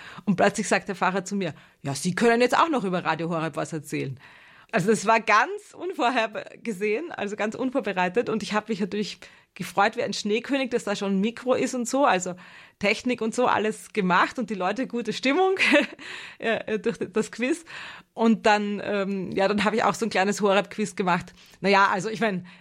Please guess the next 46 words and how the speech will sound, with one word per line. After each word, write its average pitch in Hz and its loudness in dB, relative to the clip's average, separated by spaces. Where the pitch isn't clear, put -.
erstmal 220 -2
habe 202 2
ich - -6
einiges 208 -2
über 208 -2
Radio 190 0
Horeb 196 0
erzählt, 214 0
aber 185 0
ich 185 -8
habe 185 -2
die 180 -4
Menschen 190 0
dann 185 4
auch 160 0
raten 220 2
lassen, 196 -4
wie 196 -6
viel 185 -10
Geld 180 -6
wir 185 -6
doch 175 -4
wohl 180 -2
eingenommen 180 0
hätten 180 0
da 165 4
im 165 -2
Mai 175 2
beim 160 -4
Mariathon. 202 0
Kam 170 0
natürlich 165 -2
kein 160 0
Mensch 208 2
auf 196 0
vier 214 2
Millionen. 185 2
Also 247 4
es 269 -4
war 240 4
einfach 226 -6
lustig 262 -8
und 233 -4
gute 240 -6
Stimmung 247 -4
und 196 -4